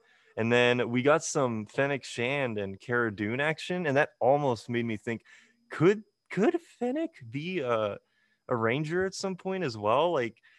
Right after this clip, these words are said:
it's pretty interesting. I don't think so. Um, I think she's gonna stick to bounty hunting, but I thought that was a cool moment where it's like, this is the kind of stuff you're gonna expect in that show. Whereas Cassian Andor is gonna be more about the dirty, like,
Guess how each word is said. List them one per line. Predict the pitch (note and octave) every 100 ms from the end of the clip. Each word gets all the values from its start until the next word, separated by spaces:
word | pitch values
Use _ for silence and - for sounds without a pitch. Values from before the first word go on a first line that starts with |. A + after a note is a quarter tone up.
| _ -
it's | -
pretty | - A3+ G#3+
interesting. | G#3+ F#3+ F#3+ E3
I |
don't | G3+ A3
think | C#3+ C#3
so. | - F3 F3 F3 -
Um, | A#2+ A#2+ A#2+
I | A#2+
think | B2+ D#3
she's | - C3
gonna | B2+
stick | A2+ - A2+
to | -
bounty | G2 G2+ G#2 A#2+
hunting, | C3+ C#3 E3 E3 D3
but | B2+
I |
thought | C3 D#3
that | F3
was | D#3
a | B2
cool | - C#3 C3+
moment | A2+ A#2+ A#2
where | A2
it's | -
like, | A#2
this | C3 E3
is | D3+
the | C#3+
kind | C#3 B2
of |
stuff | - A#2 G#2+
you're | A2+
gonna | A2+ A2
expect | G#2 - - A2+ G#2 - _ _ _ _ -
in | A#2+
that | A#2+ A2
show. | - A#2+ A2 G#2+
Whereas | G#2+ B2 A#2 A2+
Cassian | - C#3+ - C#3
Andor | A2 B2 B2+ C3
is | A2+
gonna | A#2+
be | B2+
more | B2 B2+
about | A#2+
the | -
dirty, | G2 - G#2+ A2 A#2 A2+
like, | G#2+ G2